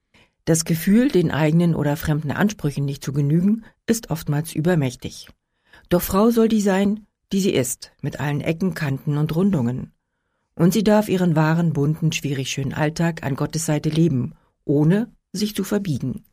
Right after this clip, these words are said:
oder jemandem etwas beweisen zu müssen. Das zu erkennen ist ein Durchbruch zu mehr Freiheit, Gelassenheit und Freude. Dazu macht Veronika Smoor Mut.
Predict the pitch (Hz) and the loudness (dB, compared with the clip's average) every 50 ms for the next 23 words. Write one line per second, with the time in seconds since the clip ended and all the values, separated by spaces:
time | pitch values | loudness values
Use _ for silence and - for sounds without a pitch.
0 | _ _ _ _ _ _ _ _ _ - 147 151 165 151 160 180 185 175 175 175 | _ _ _ _ _ _ _ _ _ 0 4 4 4 6 6 4 4 4 2 2
1 | 170 160 - 156 - 156 165 160 165 - 156 160 175 190 175 165 139 - 131 131 | 0 0 -2 0 -2 -2 -2 -2 -2 -2 0 0 0 2 0 -2 -2 -2 -4 -6
2 | 120 - - - - - - - _ _ _ _ _ _ _ _ _ _ _ _ | -6 -6 -6 -8 -10 -10 -12 -12 _ _ _ _ _ _ _ _ _ _ _ _
3 | _ _ _ - - - - _ _ - 214 240 233 - - 240 240 233 233 - | _ _ _ -20 -20 -20 -20 _ _ -2 -2 -2 0 0 0 2 2 0 0 0
4 | 175 156 131 123 - - - - - - - 139 147 143 185 190 208 208 208 - | 0 0 0 0 -4 -4 -6 -6 -4 -4 -2 -2 0 2 2 2 2 2 0 -4
5 | - 185 175 165 - - 175 160 165 160 165 165 - 156 160 160 165 160 160 165 | -2 -2 -2 -2 -6 -2 2 4 4 4 4 2 0 2 4 4 4 4 4 2
6 | 165 160 - - - - 147 139 139 - - 156 156 147 143 - 151 143 - - | 0 -2 -8 -8 -4 -2 -2 0 -2 0 0 0 0 0 -2 -4 -4 -8 -4 -2
7 | 165 170 170 160 - - - - - _ _ _ - - _ _ _ _ _ _ | 0 0 0 0 -2 -4 -8 -12 -20 _ _ _ -20 -20 _ _ _ _ _ _
8 | _ _ _ _ _ _ _ _ - 143 147 151 - - 254 262 294 254 208 160 | _ _ _ _ _ _ _ _ 0 0 0 0 0 0 0 2 4 4 4 2
9 | 156 151 - - - 135 139 131 143 135 135 131 127 - 135 131 - - 151 147 | 2 0 -2 -6 -4 -4 -2 -2 -2 -2 -2 -2 -4 -4 -6 -6 -2 0 0 2
10 | 156 175 185 190 - _ _ 147 131 127 120 120 - - - - | 2 0 -2 -4 -8 _ _ -4 -4 -2 -2 -4 -6 -10 -20 -20